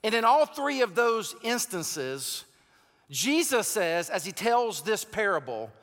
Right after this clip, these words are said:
Jesus says, "There's more rejoicing in heaven over one sinner who repents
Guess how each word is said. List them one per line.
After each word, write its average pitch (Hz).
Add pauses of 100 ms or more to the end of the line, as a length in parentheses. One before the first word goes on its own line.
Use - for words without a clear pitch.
(320)
Jesus 233
says, 202
"There's 208
more 277
rejoicing 254
in 226
heaven 160 (680)
over 196
one 220
sinner 147 (840)
who 208
repents -